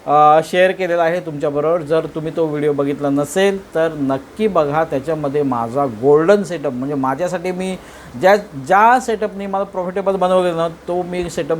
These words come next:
गोल्डन सेटअप म्हणून, म्हणूनच बोलतो. मग तो इतरांना पटो किंवा न पटो, पण माझ्यासाठी तो गोल्डन सेटअप आहे. तर ह्या व्हिडिओ मी इथे तुम्हाला थंबनेल लावेन, त्या व्हिडिओमध्ये मी माझा गोल्डन सेटअप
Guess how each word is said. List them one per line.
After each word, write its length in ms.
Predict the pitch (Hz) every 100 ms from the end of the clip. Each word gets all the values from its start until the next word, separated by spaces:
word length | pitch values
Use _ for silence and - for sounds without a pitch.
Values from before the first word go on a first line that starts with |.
| 135
गोल्डन 460 | 139 139 147 170 185 - - - - -
सेटअप 320 | 147 123 165 151
म्हणून, 400 | 131 139 151 185 190 - 135
म्हणूनच 420 | 143 180 214 160
बोलतो. 460 | 139 123 113 117 113
मग 140 | 160 175
तो 280 | 190 190 190 214 - - -
इतरांना 540 | 160 139 170 175 180
पटो 520 | - 147 - 180 180
किंवा 220 | 175 175 170
न 120 | 170
पटो, 260 | 160 156
पण 200 | 151 160
माझ्यासाठी 540 | 143 139 143 165 170 151
तो 160 | 180
गोल्डन 280 | 180 135 135
सेटअप 240 | 127 117 113
आहे. 380 | - - - - -
तर 180 | 247 269
ह्या 360 | 254 180 202 226
व्हिडिओ 220 | 226 220
मी 260 | 214 220 202
इथे 180 | 196 190
तुम्हाला 380 | 202 208 202 190
थंबनेल 240 | 175 190
लावेन, 320 | 190 196 175 175
त्या 160 | 185 180
व्हिडिओमध्ये 460 | 180 175 180 170 185
मी 300 | 190 226 254 - -
माझा 300 | 127 143 156
गोल्डन 320 | 170 143 147 -
सेटअप 340 | 156 185